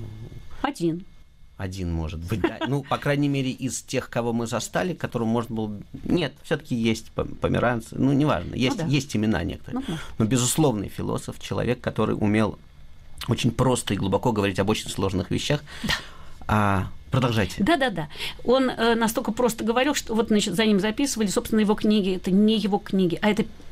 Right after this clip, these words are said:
Speaker 1: в процессе, ну, будем говорить так, перипатетики, то есть прогулок со своими слушателями.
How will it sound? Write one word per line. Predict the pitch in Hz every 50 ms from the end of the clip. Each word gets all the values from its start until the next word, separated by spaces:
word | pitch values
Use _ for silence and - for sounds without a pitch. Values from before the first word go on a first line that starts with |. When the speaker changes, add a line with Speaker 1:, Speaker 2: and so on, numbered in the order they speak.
| -
Speaker 1:
в | - - - -
процессе, | - 208 - - 247 - - - - - - - - - - -
ну, | 208
будем | 202 208 190
говорить | 175 185 -
так, | - 156 -
перипатетики, | - 202 190 - - - - 180 151 - - -
то | - 226
есть | 214 - -
прогулок | - 220 220 208 269 262 240 -
со | - -
своими | - 233 214 202 202
слушателями. | - - 262 254 - - - - 196 180 175 - - 180